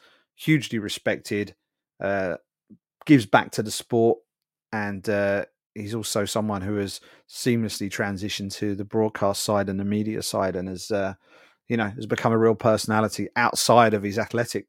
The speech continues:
achievements. So absolutely deserves to be in the U F C Hall of Fame, and, uh, congratulations to him.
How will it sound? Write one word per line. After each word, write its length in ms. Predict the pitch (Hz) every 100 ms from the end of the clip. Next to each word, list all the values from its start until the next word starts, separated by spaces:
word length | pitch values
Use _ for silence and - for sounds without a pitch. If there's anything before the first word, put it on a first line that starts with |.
| _
achievements. 480 | - 98 85 76
So 240 | - 113 101 - _ _ _ _ _ _ _ - _
absolutely 600 | 156 143 - 143 135 110
deserves 380 | 110 104 110 101
to 80 | -
be 280 | 101 101 98 - - - _ -
in 200 | 127 120
the 100 | 113
U 180 | 117 110
F 120 | 104
C 200 | - 107
Hall 240 | 104 110
of 80 | 104
Fame, 360 | - 104 92 98 _ _ _ _
and, 280 | - 98 95
uh, 220 | 104 95
congratulations 800 | 87 117 110 87 107 98 98 101 -
to 80 |
him. 280 | 95 101 90